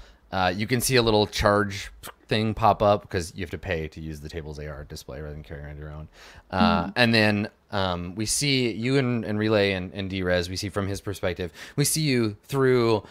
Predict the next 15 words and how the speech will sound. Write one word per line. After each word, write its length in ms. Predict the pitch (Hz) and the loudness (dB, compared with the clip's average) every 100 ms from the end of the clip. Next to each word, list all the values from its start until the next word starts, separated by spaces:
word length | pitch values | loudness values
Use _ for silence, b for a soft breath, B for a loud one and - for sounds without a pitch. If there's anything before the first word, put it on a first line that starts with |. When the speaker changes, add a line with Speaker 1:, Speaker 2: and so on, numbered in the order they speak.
| B | B
Speaker 1:
the 220 | 113 120 | 0 2
emerging 580 | 123 123 131 120 120 113 | 2 4 4 4 2 4
out 160 | 113 110 | 4 4
of 80 | 101 | 4
focus 380 | 107 110 101 | 0 2 -2
holograms 580 | - 107 101 92 90 87 | 2 4 4 2 -2 -4
that 80 | 98 | -6
pop 240 | 90 92 92 | -4 -2 -2
up 260 | 85 - - | -4 -6 -8
on 200 | 85 85 | -6 -6
the, 180 | 85 82 | -6 -6
uh, 140 | 82 - | -8 -8
on 180 | 90 85 | -8 -8
the 60 | 82 | -8
table. 400 | 87 78 78 | -10 -8 -12